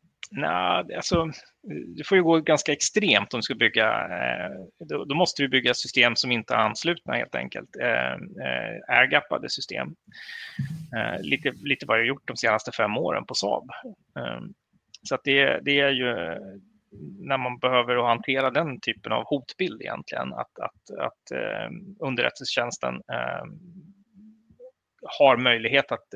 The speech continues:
att, att, eh, göra, alltså plantera in, eh, bakdörrar i system, eh, eh,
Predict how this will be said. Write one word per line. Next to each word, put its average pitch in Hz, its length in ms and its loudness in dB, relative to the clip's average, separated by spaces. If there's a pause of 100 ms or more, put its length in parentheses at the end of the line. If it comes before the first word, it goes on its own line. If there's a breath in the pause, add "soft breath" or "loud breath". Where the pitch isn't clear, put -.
att, - 220 -8
att, - 320 -10
eh, - 480 -8
göra, 127 320 6 (600 loud breath)
alltså 120 200 -4 (300)
plantera 117 400 2
in, 123 300 2
eh, - 260 -6
bakdörrar 113 720 0
i 113 60 -2
system, 110 480 -6 (120)
eh, 117 240 -4 (960 loud breath)
eh, - 380 -2